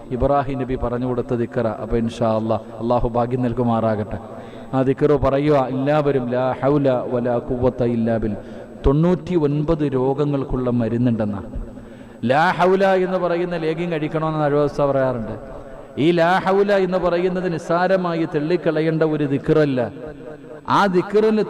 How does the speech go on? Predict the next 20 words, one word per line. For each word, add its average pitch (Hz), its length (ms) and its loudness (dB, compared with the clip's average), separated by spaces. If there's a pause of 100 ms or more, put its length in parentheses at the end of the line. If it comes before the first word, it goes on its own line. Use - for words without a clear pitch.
തൊണ്ണൂറ്റി 190 520 2
ഒൻപത് 185 380 4
രോഗങ്ങൾക്കുള്ള 165 880 2
മരുന്നുണ്ട്. 131 720 2 (180)
അതിലെ 143 280 0
ഒരു 131 200 2
രോഗമാണ് 123 720 2
മനസ്സമാധാനം. 110 1000 -2 (1500)
അതിലെ 117 220 2
കിട്ടാത്ത 123 280 0
പൈസ 123 280 -2
കൊടുത്താലും 139 420 0
മാറാത്ത 135 340 0
രോഗമാണ് 127 360 2
അത്. 110 200 -4 (640)
മനസ്സമാധാനം, 185 1000 2 (600)
ആ 131 180 -2
രോഗം 139 380 -2
മാറാനുള്ള 135 540 0
മരുന്നാണെന്ത്? 131 840 0